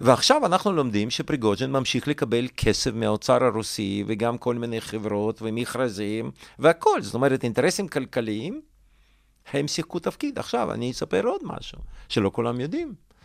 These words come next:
מדוע כוח וגנר דווקא נלחם בבחמוט?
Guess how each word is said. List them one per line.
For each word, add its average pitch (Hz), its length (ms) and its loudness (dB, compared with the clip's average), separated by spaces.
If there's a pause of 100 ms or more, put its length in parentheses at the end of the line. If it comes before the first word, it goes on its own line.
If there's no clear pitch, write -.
(640)
מדוע 165 680 4
כוח 202 320 0
וגנר 190 340 -2
דווקא 147 360 2
נלחם 123 520 0
בבחמוט? 85 640 0